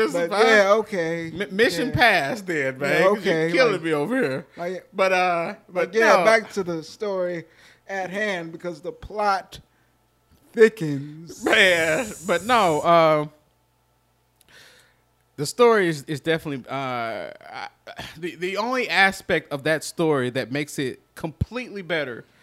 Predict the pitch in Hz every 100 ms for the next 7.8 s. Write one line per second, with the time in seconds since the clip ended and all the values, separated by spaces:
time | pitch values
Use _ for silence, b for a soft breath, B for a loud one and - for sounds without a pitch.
0 | b b 156 160 170 147 147 165 147 139
1 | 131 107 - b b b - 143 160 143
2 | 196 175 120 90 170 202 - - 208 226
3 | 226 220 220 - - 208 160 147 107 139
4 | 131 190 - 156 156 131 156 165 139 170
5 | 185 170 135 123 165 151 127 139 139 160
6 | - 139 143 123 - 160 - - 170 185
7 | 196 180 170 165 165 147 123 -